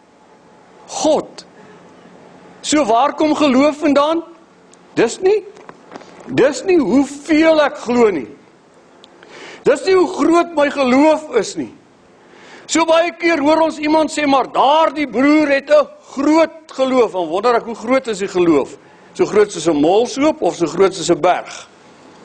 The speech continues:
Maar my broer en suster, geloof is nie net, ek knyp my duime vas en sê, "Ek glo, ek glo, ek glo," nie. Bybelse geloof het 'n inhoud. Dit gaan nie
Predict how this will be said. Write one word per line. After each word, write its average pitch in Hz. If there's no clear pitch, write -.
Maar 262
my 302
broer 330
en 311
suster, 330
geloof 285
is 294
nie 339
net, 311
ek 262
knyp 311
my 269
duime 262
vas 269
en 240
sê, 240
"Ek 220
glo, 285
ek 233
glo, 254
ek 208
glo," 220
nie. 117
Bybelse 339
geloof 277
het 254
'n 311
inhoud. 330
Dit 269
gaan 330
nie 359